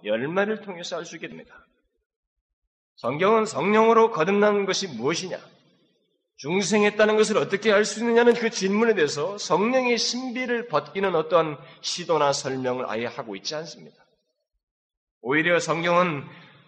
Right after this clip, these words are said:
성령으로 거듭난 자에게는 증거가 있다. 열매를 반드시 맺게 돼 있다.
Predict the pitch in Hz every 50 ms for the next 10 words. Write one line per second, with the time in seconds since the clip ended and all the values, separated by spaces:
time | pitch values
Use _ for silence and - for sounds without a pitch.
0 | _ _ _ _ - - 151 139 165 196 214 226 240 226 226 226 226 214 - -
1 | 147 151 180 190 196 190 190 185 160 160 151 151 143 147 147 156 156 143 123 110
2 | 101 - - 120 131 143 143 160 175 170 175 160 - - - - - - _ _
3 | _ _ _ _ _ _ _ _ _ _ _ _ _ _ _ _ _ _ _ _
4 | _ _ _ _ _ _ 101 120 156 185 208 233 240 233 247 233 240 233 214 220
5 | 247 277 294 311 311 254 240 285 269 233 220 190 - 214 214 208 165 98 82 -
6 | - -